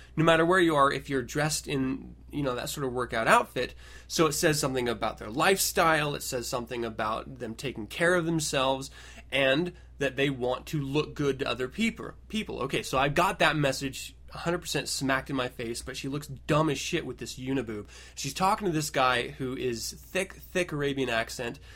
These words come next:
and he's dressed like, you know, every human being on the planet with a button-up shirt and regular pants and, you know, just looks like a normal person. So it's not like they were at the gym together or they were <laughs> planning on going later on together or anything. It's, it was really weird.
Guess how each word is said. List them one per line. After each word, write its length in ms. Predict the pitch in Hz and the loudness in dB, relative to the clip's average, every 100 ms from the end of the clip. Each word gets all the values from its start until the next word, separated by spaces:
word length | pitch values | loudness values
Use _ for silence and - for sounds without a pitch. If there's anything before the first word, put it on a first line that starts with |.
| - - - | -18 -18 -4
and 200 | 127 127 | -2 0
he's 440 | 156 214 160 - - - - | 0 0 0 -4 -10 -20 -8
dressed 420 | 151 147 151 - - | 0 0 0 -6 -12
like, 460 | 160 151 143 135 135 - - | -12 -6 -2 -2 -2 -12 -6
you 80 | 190 | -4
know, 360 | 127 131 151 - - - | -2 -4 -8 -14 -16 -12
every 380 | 127 135 131 151 - - - - | -6 -6 -8 -14 -16 -20 -20 -20
human 400 | - 143 139 127 | -8 -4 -2 -2
being 280 | 131 139 | 0 0
on 100 | 135 | 0
the 60 | 135 | -2
planet 380 | - 180 175 131 | -2 2 2 2
with 120 | 131 | -2
a 60 | 127 | -2
button-up 440 | 123 135 135 131 | -2 0 0 -2
shirt 360 | - 247 240 196 | -2 0 0 0
and 360 | 143 131 143 | 0 0 -2
regular 380 | 135 139 127 123 | -2 -2 -4 -6
pants 520 | - 214 202 202 - | -4 -2 -2 -2 -4
and, 160 | 139 127 | -4 -2
you 100 | 143 | -2
know, 80 | 123 | -4
just 140 | - | -6
looks 140 | 139 147 | -10 -6
like 80 | |
a 40 | 135 | -4
normal 240 | 131 127 | -2 -2
person. 300 | 117 208 135 | 0 -2 -2
So 100 | 123 | -2
it's 100 | 175 | 4
not 140 | 262 302 | 6 8
like 120 | 233 | 6
they 100 | 240 | 4
were 80 | 233 | 2
at 60 | |
the 80 | 226 | 4
gym 180 | 175 214 | 6 8
together 460 | 196 170 156 90 - - - | 10 10 10 4 -8 -14 0
or 100 | - | 8
they 100 | 175 | 10
were 120 | 185 156 | 10 8
<laughs> 0 | |
planning 460 | - 170 208 180 | 8 12 12 12
on 140 | 147 135 | 10 6
going 240 | 139 131 | 4 4
later 260 | 131 131 131 | 4 4 6
on 140 | 135 | 4
together 280 | 127 110 104 | 4 0 -2
or 20 | |
anything. 240 | 101 107 107 | -6 -8 -6
It's, 240 | 120 147 | -6 -6
it 220 | 143 123 | -6 -4
was 160 | 139 131 | -4 -2
really 260 | 180 233 | 0 2
weird. 260 | 156 127 127 | 4 4 4